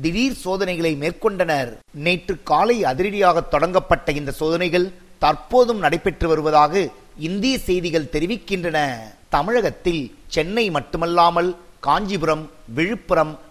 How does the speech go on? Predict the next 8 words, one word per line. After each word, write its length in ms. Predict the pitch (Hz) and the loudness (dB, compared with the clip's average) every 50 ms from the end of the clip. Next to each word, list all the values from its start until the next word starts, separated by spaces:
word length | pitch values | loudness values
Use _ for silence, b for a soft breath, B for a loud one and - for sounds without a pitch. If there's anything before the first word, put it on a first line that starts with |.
| - - 117 | -14 -6 -2
மணலி 360 | 127 139 170 220 214 190 175 170 160 - b b b b | 0 0 2 2 0 0 -2 -2 -4 -8 b b b b
மற்றும் 400 | 135 156 165 - - 175 175 160 - | 0 0 0 0 -4 -6 -6 -6 -6
ஸ்ரீபெரும்புதூர் 840 | - 165 190 240 247 - - 240 220 214 196 196 180 175 180 175 - - | -6 -4 -2 -2 -2 0 0 0 0 0 0 -2 0 0 0 -2 -2 0
ஆகிய 320 | 143 151 165 160 160 170 | 0 0 0 0 -2 -2
இடங்களிலும் 600 | 160 143 147 156 170 165 180 180 185 202 214 196 131 - b b b b b - | -2 0 0 -2 -2 -2 -2 0 0 0 -2 -2 -6 -12 b b b b b -6
வருமான 460 | 135 143 160 196 226 233 214 190 175 | -4 -2 0 2 4 4 4 4 4
வரித்துறை 460 | 156 156 156 165 - - 170 160 165 | 2 0 0 -2 -4 -4 -2 -2 0
அதிகாரிகள் 580 | 151 143 143 165 160 170 170 170 175 175 185 185 | 0 0 -2 0 2 2 2 2 0 -2 -2 -4